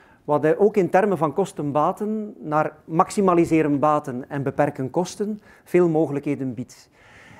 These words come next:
En, ehm, wat belangrijk is, van de W K's Innsbruck Yorkshire heeft de U C I samen met Ernst en Young impactstudie gedaan.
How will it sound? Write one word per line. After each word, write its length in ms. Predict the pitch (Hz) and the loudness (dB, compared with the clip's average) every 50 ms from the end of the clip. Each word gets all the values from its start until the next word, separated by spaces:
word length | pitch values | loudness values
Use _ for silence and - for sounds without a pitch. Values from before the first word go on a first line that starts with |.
| - | -8
En, 300 | - 160 170 170 165 160 | -2 0 2 4 4 4
ehm, 400 | 160 160 160 160 156 156 156 156 147 - - - | 4 4 4 4 2 2 0 0 -4 -6 -10 -2
wat 140 | - 165 170 | 0 2 4
belangrijk 380 | - 185 202 240 254 247 240 - | 6 6 4 6 4 2 2 2
is, 280 | 254 254 - - - - | 0 -2 -2 -4 -8 -8
van 280 | - - 175 170 170 160 | -4 0 0 2 2 2
de 100 | 151 156 | 2 4
W 140 | 147 170 156 | 4 2 4
K's 340 | - - 190 190 185 - - | 4 4 4 4 2 0 -4
Innsbruck 460 | - - 196 208 180 156 160 165 - | -2 0 2 2 2 0 0 -2 0
Yorkshire 520 | 160 156 165 175 170 - - - 143 135 | 2 2 2 2 2 -2 -10 -10 -10 -10
heeft 300 | 131 131 147 143 143 - | -8 -8 -8 -8 -8 -10
de 160 | - 143 143 151 | -12 -12 -10 -10
U 80 | 175 160 | -10 -12
C 140 | 139 - | -12 -10
I 320 | - 139 147 165 175 170 156 | -10 -10 -8 -8 -8 -10 -12
samen 360 | - - - 156 156 151 151 | -14 -8 -6 -6 -4 -4 -4
met 160 | 147 143 131 | -4 -4 -4
Ernst 340 | 143 143 139 135 135 - - | -4 -4 -4 -6 -10 -12 -12
en 100 | 143 131 | -10 -8
Young 260 | 131 131 127 123 117 - _ _ _ _ _ _ _ _ _ _ | -8 -10 -10 -12 -14 -16 _ _ _ _ _ _ _ _ _ _
impactstudie 680 | - 170 185 185 185 175 - - - - 160 123 139 131 | -2 -2 -2 0 -2 -4 -6 -6 -8 -8 -8 -8 -8 -10
gedaan. 460 | 127 123 117 131 143 165 190 214 | -10 -10 -10 -10 -10 -10 -10 -12